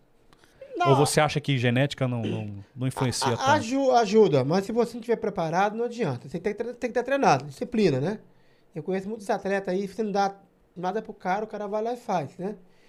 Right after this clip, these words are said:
Speaker 1: Que adianta você ter, ter a genética, ter o talento, se você não, não levar a sério treinar? Tem que treinar, cara. Se não
Speaker 2: Uhum.
Speaker 1: treinar, não tem jeito. O mesmo treinamento que os quenianos faziam, eu, Luiz Antônio Santos, fazia.
Speaker 2: Era o mesmo?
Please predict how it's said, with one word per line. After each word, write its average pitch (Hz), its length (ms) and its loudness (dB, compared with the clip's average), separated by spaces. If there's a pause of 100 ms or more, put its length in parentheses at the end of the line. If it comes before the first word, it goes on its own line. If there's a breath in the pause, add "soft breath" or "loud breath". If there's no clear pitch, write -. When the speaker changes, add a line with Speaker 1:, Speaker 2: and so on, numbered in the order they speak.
(160 soft breath)
Speaker 1:
Que 214 100 -8
adianta 190 260 -2
você 185 200 -8
ter, 180 340 0
ter 170 140 -4
a 170 60 0
genética, 165 420 -4
ter 208 80 -2
o - 20 -2
talento, 190 380 -4
se 226 60 -16
você 226 200 -6
não, 214 180 -6 (360 loud breath)
não 180 120 0
levar 175 260 4
a 151 40 2
sério 175 220 -4
treinar? 135 400 -2
Tem 147 100 -10
que 156 80 -12
treinar, 392 320 -2
cara. 214 220 -6 (340)
Se - 80 -10
não 190 60 -6
Speaker 2:
Uhum. 190 60 -6
Speaker 1:
treinar, 185 200 -2
não 214 100 -4
tem 277 140 -6
jeito. 220 260 2 (400 soft breath)
O 208 60 2
mesmo 220 260 4
treinamento 285 360 4
que - 60 -16
os - 60 -20
quenianos 185 360 6
faziam, 156 500 0 (880)
eu, 170 200 6
Luiz 208 120 2
Antônio 170 240 -2
Santos, 165 160 -6
fazia. 285 400 -8 (960)
Speaker 2:
Era 190 140 4
o - 40 2
mesmo? 147 520 2